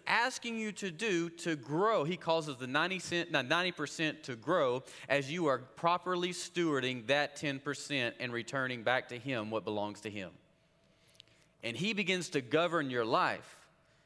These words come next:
not to lord over you in the sense of domination, but he begins to guide you, create, set up structure and principle and direction and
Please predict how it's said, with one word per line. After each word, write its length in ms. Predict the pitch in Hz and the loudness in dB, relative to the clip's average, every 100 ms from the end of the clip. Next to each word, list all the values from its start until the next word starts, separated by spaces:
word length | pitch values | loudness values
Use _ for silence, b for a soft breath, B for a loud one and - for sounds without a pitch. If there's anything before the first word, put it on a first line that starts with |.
| b b b _ _ _ | b b b _ _ _
not 360 | 117 160 240 - | 0 2 2 0
to 320 | 190 170 147 | -2 0 0
lord 420 | 135 139 170 175 | 0 2 4 4
over 400 | 151 160 214 156 | 4 4 2 0
you 300 | 139 120 127 | -2 -2 -2
in 140 | 135 139 | -2 -2
the 80 | 131 | -2
sense 260 | 156 143 | -2 -2
of 140 | - 120 | -4 2
domination, 800 | 135 131 120 170 196 120 107 107 B B - | 2 2 0 0 -2 -6 -8 -10 B B -2
but 100 | 139 | 0
he 120 | 175 | 0
begins 400 | 190 170 160 147 | 0 2 0 0
to 140 | - 120 | -4 -4
guide 560 | 104 143 175 190 151 | 2 2 4 2 -2
you, 240 | 117 107 104 | -4 -6 -6
create, 600 | - 156 156 147 - 107 | -2 2 2 0 -8 -10
set 360 | - - 160 | -8 2 4
up 120 | 147 139 | 4 0
structure 680 | - - 190 180 - 113 - B - | -6 2 2 2 -4 -4 -4 B -2
and 260 | 139 131 | 0 -2
principle 640 | - 185 190 143 - 110 98 B | -2 -2 -2 -6 -2 -4 -4 B
and 200 | - 147 | -2 -2
direction 680 | 131 135 147 190 185 139 110 - B | 0 -2 2 2 0 -4 -6 -8 B
and 200 | 151 139 | -2 0